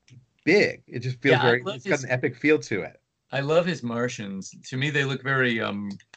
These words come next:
Speaker 2: they look very, uh, they look metallic but organic at the same time. Like, they look very, um, they look very sort of kinetic and dangerous to me. Like, they look like they could really move fast and hurt you.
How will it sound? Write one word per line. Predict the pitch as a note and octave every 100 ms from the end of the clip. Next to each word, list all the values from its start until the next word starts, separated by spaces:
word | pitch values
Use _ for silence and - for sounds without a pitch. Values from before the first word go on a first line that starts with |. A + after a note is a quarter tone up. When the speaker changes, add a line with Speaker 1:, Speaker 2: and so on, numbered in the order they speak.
| _ -
Speaker 2:
they | B2+
look | F3 G3
very, | G#3 F#3 - - -
uh, | - C#3+ C#3+ -
they | E3
look | G#3+ G3
metallic | D3 - D#3+ F3+ F#3+ -
but | -
organic | B2+ G#2+ B2 B2+ A#2 G#2+
at | G#2+
the |
same | - A#2+ G#2+
time. | - B2 G#2+
Like, | G2 G2
they | C#3
look | D#3 D#3
very, | E3+ D#3+ B2+
um, | A#2 A2+ G2 - -
they | D#3
look | -
very | F#3
sort | E3+ D3+
of | A#2 -
kinetic | - A#2 A#2+ B2+ A#2+
and | G2
dangerous | G2+ G2+ G#2 F#2+ F#2 -
to | -
me. | G2 F#2+ - -
Like, | A#2 -
they | C3
look | D3+
like | D3 B2+
they | B2+
could | A2
really | G#2+ B2 A2+ G2 - _ _ -
move | B2+ B2+ B2+
fast | B2+ - A#2+ A#2 -
and | G#2+
hurt | F2+ G#2+ -
you. | - E2+ -